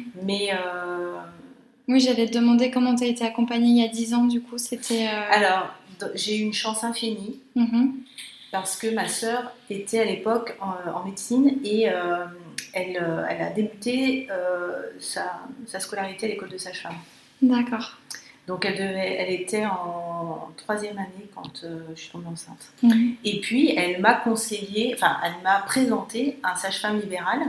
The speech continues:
Speaker 2: Un homme.
Speaker 1: lyonnais, un homme.
Speaker 2: Mhm.
Speaker 1: Bon, on pourra en parler, mais
Speaker 2: Oui.
Speaker 1: un homme.
Speaker 2: C'est intéressant comme sujet.
Speaker 1: Euh, oui. Et qui préparait à l'accouchement physiologique.
Speaker 2: Les rendez-vous que t'avais avec,
Speaker 1: Mhm.
Speaker 2: euh, ton sage-femme, du coup, c'était, euh,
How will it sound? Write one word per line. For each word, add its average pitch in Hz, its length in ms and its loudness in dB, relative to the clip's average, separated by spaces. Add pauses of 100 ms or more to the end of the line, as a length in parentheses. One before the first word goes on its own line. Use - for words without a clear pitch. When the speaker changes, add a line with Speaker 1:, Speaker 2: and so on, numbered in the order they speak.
(440)
Speaker 2:
Un 240 140 10
homme. 214 160 0 (100)
Speaker 1:
lyonnais, 175 480 -4
un 180 160 2
homme. 202 220 0 (100)
Speaker 2:
Mhm. 233 320 10 (100)
Speaker 1:
Bon, - 120 -8 (480)
on 165 80 -10
pourra 165 180 -6
en 165 60 -4
parler, 175 440 -2
mais - 300 -6
Speaker 2:
Oui. 254 140 12
Speaker 1:
un 196 220 12
homme. 285 200 2 (240)
Speaker 2:
C'est - 120 0
intéressant 226 380 0
comme 226 140 -2
sujet. 196 140 4 (120)
Speaker 1:
Euh, 180 360 2 (100)
oui. 196 200 -4 (500)
Et 185 1120 0
qui 240 220 -6
préparait 220 680 2
à 180 100 2
l'accouchement 180 400 -4
physiologique. 180 720 -10
Speaker 2:
Les 247 180 6
rendez-vous 247 400 4
que 262 220 2
t'avais 233 300 2
avec, 233 280 0
Speaker 1:
Mhm. 233 80 2
Speaker 2:
euh, 226 100 0
ton 233 80 0
sage-femme, 269 540 2
du 247 140 2
coup, 285 100 -2
c'était, 240 480 2
euh, 214 140 2